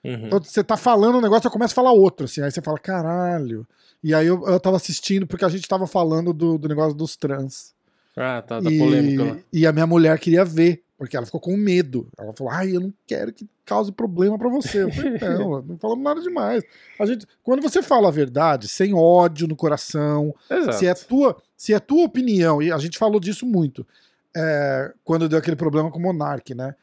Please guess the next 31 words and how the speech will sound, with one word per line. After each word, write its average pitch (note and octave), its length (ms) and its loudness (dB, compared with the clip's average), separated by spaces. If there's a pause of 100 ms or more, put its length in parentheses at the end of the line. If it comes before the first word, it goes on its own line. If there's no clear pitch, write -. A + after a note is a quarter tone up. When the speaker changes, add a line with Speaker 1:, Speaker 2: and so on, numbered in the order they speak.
(260)
Speaker 2:
Falei, E3 200 0
Speaker 1:
Uhum. - 60 -4
Speaker 2:
"Você G3+ 460 0
pode F3 320 -4
falar G#3+ 280 0
do B3 80 -8
que A3 100 -12
você G3 260 -6
quiser. C#3 460 -6 (580)
Speaker 1:
Uhum. C#3 120 -2
Speaker 2:
Qualquer D3+ 360 0
assunto." - 560 -6 (320)
Tem B3+ 100 -4
assunto, E3 540 -6
óbvio, B2 500 -6 (360)
é, A#2+ 320 -4 (120)
nazismo, D3 680 -4
Speaker 1:
Delicado. C#3 420 2
Speaker 2:
você D3+ 120 2
pode - 20 -4
falar, G3 420 2 (280)
você - 120 -8
Speaker 1:
Exato. D#3 260 0
Speaker 2:
pode F#3+ 200 0
falar F#3+ 300 4
de F#3+ 120 -8
um A#3+ 120 -2
lado B3 280 2
só, D#3 320 0
não E3+ 160 -4
tem A3+ 360 -2